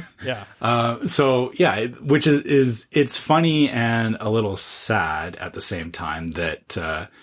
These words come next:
Speaker 2: you know, you know, yeah, he obviously filmed all these scenes, and, um, it came out on Twitter, s-, or somebody tweeted him some stuff from, uh, Journey into Imagination, and I can't, can't remember what he mistook it for.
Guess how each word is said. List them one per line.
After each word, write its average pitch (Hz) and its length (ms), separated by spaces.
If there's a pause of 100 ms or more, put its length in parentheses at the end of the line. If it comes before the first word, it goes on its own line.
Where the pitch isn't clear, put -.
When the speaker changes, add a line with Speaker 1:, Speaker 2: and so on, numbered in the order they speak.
(280)
Speaker 2:
you 92 180
know, 92 60
you 117 160
know, 107 80
yeah, 113 160
he 117 140
obviously 120 360
filmed 117 240
all 104 220
these 107 140
scenes, 101 580 (520)
and, 104 720 (240)
um, 101 480
it 107 160
came 127 180
out 123 140
on 107 180
Twitter, 110 420
s-, - 200
or 113 80
somebody 120 560
tweeted 110 300
him 101 160
some 92 180
stuff - 320
from, 90 480 (680)
uh, 90 440 (320)
Journey 104 280
into 101 180
Imagination, 90 880
and 95 320
I 110 80
can't, 131 380 (240)
can't 160 160
remember 165 220
what 110 160
he 101 260
mistook 95 560
it - 100
for. - 480